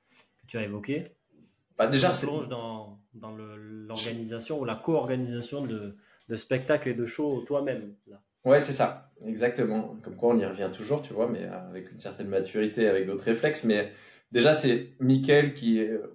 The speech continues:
Speaker 2: c'est, c'est la rencontre avec Mickaël qui a été faite, euh, sur la fin de Net for Life, puisque Mickaël est venu mixer, et, euh, on s'est hyper bien entendu, on s'est, on est devenus, euh, très amis. Je l'ai aidé, du coup, sur la coproduction de son Olympia, euh, quelques années plus tard.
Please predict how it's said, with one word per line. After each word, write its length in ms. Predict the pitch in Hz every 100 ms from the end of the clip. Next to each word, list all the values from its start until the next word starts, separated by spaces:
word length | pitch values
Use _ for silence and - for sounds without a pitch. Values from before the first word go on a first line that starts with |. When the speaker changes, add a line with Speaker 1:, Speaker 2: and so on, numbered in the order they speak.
| -
Speaker 2:
c'est, 260 | - 110
c'est 140 | 110 101
la 100 | 95
rencontre 380 | 113 - 139 113
avec 160 | 110
Mickaël 360 | 113 120 123 117
qui 200 | 113 104
a 40 |
été 180 | 98 101
faite, 220 | 110 -
euh, 200 | 92 90
sur 160 | - 95
la 100 | 87
fin 160 | 101
de 60 | 98
Net 120 | 92
for 160 | 92 98
Life, 160 | 113
puisque 240 | - - -
Mickaël 360 | 92 - 98
est 60 | 95
venu 140 | 98
mixer, 340 | 101 104 - 113
et, 300 | 117 107 95
euh, 220 | 90 87 85
on 100 | -
s'est 160 | - 104
hyper 300 | 101 104 101
bien 140 | 107 101
entendu, 520 | 98 107 107 113 107
on 140 | 85
s'est, 380 | 85 - - - _
on 60 | 98
est 100 | 95
devenus, 360 | 95 104 98
euh, 140 | 92 90 -
très 240 | - 101
amis. 340 | 107 135 139 - _ _ _ _ _
Je 140 | - 110
l'ai 200 | 117 117
aidé, 340 | 127 131 135
du 140 | 110
coup, 120 | - 131
sur 160 | 113
la 120 | 104 -
coproduction 540 | 117 117 107 - 113
de 60 | 110
son 180 | 101
Olympia, 600 | 107 113 113 131 123 120
euh, 220 | 110 101 95
quelques 300 | - 107 107
années 180 | 101 101
plus 160 | _
tard. 400 | 143 156 - -